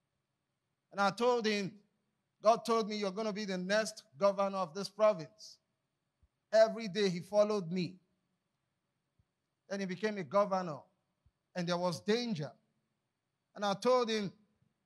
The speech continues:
that your helicopter is gonna crash.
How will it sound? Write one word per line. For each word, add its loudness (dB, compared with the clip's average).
that 0
your 0
helicopter 0
is -2
gonna -6
crash. -4